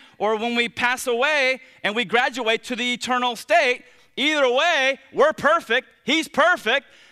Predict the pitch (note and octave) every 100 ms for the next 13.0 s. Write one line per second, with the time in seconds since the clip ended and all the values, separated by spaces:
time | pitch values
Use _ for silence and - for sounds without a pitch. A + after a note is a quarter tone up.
0 | _ _ _ A2 F#3 G#3+ A3+ G#3+ G#3+ A3
1 | - _ _ _ - E3 F#3 A3 - G#3+
2 | C#4 B2+ G2 E2+ _ _ _ _ _ _
3 | _ _ _ _ _ _ _ G#3+ C#4 B3+
4 | C4 C4 B3 - C4+ C#4+ E3+ - G#2+ -
5 | - _ _ _ _ _ _ - - A3
6 | A#3 A#3 G3+ E3+ C#3+ _ C#4 D#4+ - C4
7 | - F#3+ G3 F3+ - A3 A#3+ - A3+ C4
8 | - B3 G3+ G3+ G3 G3 - A3+ C4+ C4+
9 | C4 E3+ D3+ C#3+ E3+ - - - G3 G#3
10 | A#3+ - A#3 A3+ A3+ G#3+ - _ _ -
11 | F#3 C4+ D#4 B3 - D#3 F#3+ A#3+ - _
12 | _ _ - C#4 C#4+ F3+ - - -